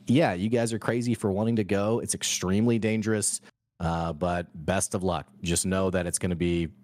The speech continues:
like, extremely dangerous." And, um, there is an insight check on, you know, "What do you know about God Eaters?" Uh, to which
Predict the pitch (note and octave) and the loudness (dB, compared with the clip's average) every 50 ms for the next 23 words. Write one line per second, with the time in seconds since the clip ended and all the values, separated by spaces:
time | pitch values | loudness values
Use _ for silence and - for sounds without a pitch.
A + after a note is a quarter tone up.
0 | - - _ _ - F2+ F2 - - - - - G2 F#2 F2 E2 E2 D2+ C#2+ C#2 | -20 -20 _ _ -6 -6 -4 -4 -4 -4 -2 -2 0 0 -2 -2 -4 -4 -6 -6
1 | B1+ - - - - - - - - - - - _ _ _ _ - F#2 F2 F2 | -6 -4 -2 -2 -2 -4 -8 -20 -20 -20 -20 -20 _ _ _ _ -2 -2 0 0
2 | F2 F2 E2+ D#2+ F#2+ F#2 F2+ F2+ F2 F2 F2 E2+ F#2 - - - G2+ G2+ A2 A2+ | 0 0 0 0 0 0 0 -2 -2 -2 -2 -4 -4 -6 -6 -2 0 2 2 2
3 | G#2+ A#2+ A2 A2+ A2+ - A2+ A2 G2+ - - B2 A#2 D3 F3+ - - - - - | 2 2 2 2 2 2 2 0 0 0 0 0 0 0 -2 -8 -12 -12 -12 -16
4 | - _ - F#2+ F#2+ G2 G2 G2 - F#2 F#2+ F#2+ F#2+ G2 G2 G3 - G#2+ F#2+ F#2+ | -14 _ -2 0 0 0 0 0 -2 0 0 0 0 -2 -4 -2 0 2 2 4
5 | G#2+ A2+ A#2 A2+ A2+ G#2+ G#2+ G2 G2 - _ - G2+ - F2 F#2+ G2+ G2+ G2+ G#2 | 2 2 2 2 2 2 2 0 0 -4 _ -4 -2 0 0 0 0 -2 0 0
6 | G2 G#2 G#2 G2+ G#2 G2 - - - - - - - - - - - E2+ E2+ E2+ | 2 2 2 0 0 -2 -4 -6 -6 -12 -20 -20 -20 -20 -10 -4 -2 -2 0 -2
7 | E2 - - F2 F2+ F2 - - - | -2 -2 0 0 0 0 0 -2 -4